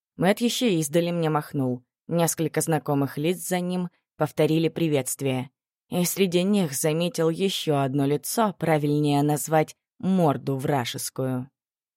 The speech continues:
«Чё так рано прибыл? До второй пары тебя я не ждал», — подколол друг. Мэтт вчера в клуб тянул, а я уже настроился на другой сценарий вечера.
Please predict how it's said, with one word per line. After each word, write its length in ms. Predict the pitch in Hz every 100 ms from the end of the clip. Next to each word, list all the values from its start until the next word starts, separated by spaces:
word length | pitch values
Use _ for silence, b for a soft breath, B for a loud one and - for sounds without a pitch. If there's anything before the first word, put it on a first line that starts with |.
| _ _ _
«Чё 240 | - 247 285
так 180 | 269
рано 300 | 262 277 214
прибыл? 520 | 180 220 214 156 131 127 _ _ -
До 180 | - 160
второй 320 | - 180 175
пары 320 | 170 202 220
тебя 380 | 180 170 180 220
я 40 |
не 120 | 226 185
ждал», — 500 | 139 151 175 160 - _ _ _ _ _
подколол 560 | 160 - 160 147 139 139
друг. 420 | 147 147 123 - _ _ _ _ _ 170
Мэтт 240 | 180 156
вчера 320 | - 170 165
в 100 | 143
клуб 300 | - 190 -
тянул, 460 | - 139 135 131 123 _ _
а 120 | -
я 220 | 185 247 226
уже 220 | 160 156
настроился 680 | 143 - 185 185 151 - 151
на 140 | 143
другой 320 | 139 139 170
сценарий 560 | 165 - 147 143 143 147
вечера. 560 | 135 127 - 131 127